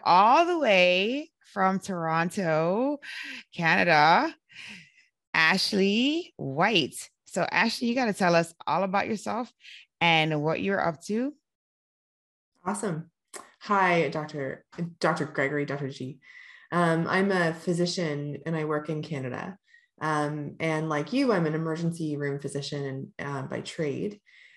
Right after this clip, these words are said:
Speaker 2: And I spent a lot of time prior to that as a family doctor, um, working with people who are dealing with metabolic disease. So people who are dealing with sort of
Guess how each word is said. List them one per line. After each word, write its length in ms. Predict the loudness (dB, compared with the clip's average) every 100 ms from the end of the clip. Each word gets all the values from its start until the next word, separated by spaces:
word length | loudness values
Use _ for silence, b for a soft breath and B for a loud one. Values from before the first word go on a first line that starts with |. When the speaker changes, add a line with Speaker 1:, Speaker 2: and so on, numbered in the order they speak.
| b -4
Speaker 2:
And 300 | 0 2 2
I 80 | 0
spent 260 | -2 0 2
a 60 |
lot 180 | 2 0
of 80 | 0
time 600 | -4 -2 0 -2 -4 -4
prior 240 | 0 2
to 80 | 2
that 320 | 2 0 -2
as 100 | -8
a 60 | -8
family 280 | -4 -2 0
doctor, 640 | -2 -4 -4 -4 -4 -8 b b b b -12
um, 480 | -6 -4 -4 -6 -10 -16 _ _ _ -4
working 340 | 0 2 2
with 120 | 0
people 280 | -2 -2 -2
who 160 | -2 -2
are 80 | -2
dealing 280 | -2 -4
with 140 | -4 -6
metabolic 440 | -8 -4 -4 -4
disease. 440 | -10 -14 -14 -14 -20 -10
So 140 | -10
people 300 | -4 -4 -4
who 180 | -4 -2
are 260 | -2 -4 -6
dealing 360 | -6 -4 -4
with 200 | -6 -8
sort 260 | -12 -8 -6
of 240 | -6 -8